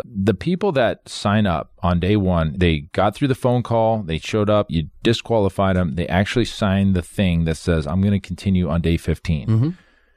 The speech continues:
Speaker 1: The ones that aren't serious but still sign the agreement, guess what happens when they go home?
Speaker 2: They never show up.
Speaker 1: They call you.
Speaker 2: Or
Speaker 1: And
Speaker 2: they
Speaker 1: say,
Speaker 2: call you right
Speaker 1: they
Speaker 2: away.
Speaker 1: call you,
Speaker 2: Sure.
Speaker 1: and they,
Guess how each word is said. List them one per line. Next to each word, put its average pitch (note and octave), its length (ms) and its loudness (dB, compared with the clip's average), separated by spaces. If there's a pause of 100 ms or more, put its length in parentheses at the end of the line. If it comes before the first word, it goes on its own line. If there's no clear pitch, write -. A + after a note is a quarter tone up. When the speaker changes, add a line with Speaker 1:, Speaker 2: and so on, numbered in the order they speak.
(360)
Speaker 1:
The F#3+ 300 2
ones C3+ 360 0
that A2+ 240 0
aren't G#2+ 300 0
serious F#2 520 0
but - 220 -2
still A#2+ 560 -2
sign G#2+ 480 0
the G2+ 180 0
agreement, F#2+ 540 0
guess G2 240 0
what G#2 120 0
happens F#2 380 0
when E2+ 100 2
they E2+ 100 0
go E2 160 0
home? D#2 300 0
Speaker 2:
They G2+ 120 2
never G2 160 2
show F2+ 200 -4
up. E2 100 -8 (360)
Speaker 1:
They - 80 -4
call F2+ 280 2
you. D#2+ 100 0
Speaker 2:
Or E2 40 -2
Speaker 1:
And G#2+ 140 2
Speaker 2:
they C3+ 60 0
Speaker 1:
say, - 60 -2
Speaker 2:
call B2 160 0
you G#2+ 100 0
right F#2+ 80 -2
Speaker 1:
they E2+ 60 0
Speaker 2:
away. F2+ 100 -2
Speaker 1:
call E2+ 220 2
you, F#2+ 100 2
Speaker 2:
Sure. F#2+ 100 -2
Speaker 1:
and E2 120 0
they, D#2 180 0